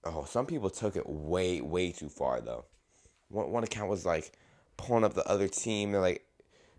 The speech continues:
pulling up their girlfriend, talking about some, "Hey, I hope you, you better, uh, playing football than picking girls."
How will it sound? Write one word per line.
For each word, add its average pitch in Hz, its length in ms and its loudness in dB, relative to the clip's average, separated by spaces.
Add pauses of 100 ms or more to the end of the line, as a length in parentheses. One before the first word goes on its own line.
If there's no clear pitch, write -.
(140)
pulling 120 240 4
up 95 100 4
their 90 200 2
girlfriend, 110 680 2
talking 98 200 0
about 98 140 0
some, 90 240 -8
"Hey, 95 140 2
I 87 60 4
hope 92 280 2
you, 87 180 0 (380)
you 98 80 -6
better, 95 500 2 (680)
uh, 82 300 -4 (1120)
playing 101 220 0
football 101 280 4
than 90 120 2
picking 95 220 -2
girls." 101 320 -2